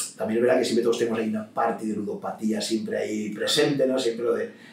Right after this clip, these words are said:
y entonces esas ganas de jugar, efectivamente, pues, o le das salida de una forma limitada, o, o el peligro es que le acabas dando salida,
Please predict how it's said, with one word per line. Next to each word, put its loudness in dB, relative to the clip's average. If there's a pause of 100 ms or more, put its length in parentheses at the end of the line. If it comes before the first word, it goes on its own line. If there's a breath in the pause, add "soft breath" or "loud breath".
y -2
entonces 4
esas 2
ganas 4
de 4
jugar, 4
efectivamente, 0
pues, -4
o -4
le -2
das 6
salida 6
de -4
una -2
forma 0
limitada, 2
o, -2
o 0
el -2
peligro 0
es 0
que 2
le 0
acabas -2
dando 0
salida, 0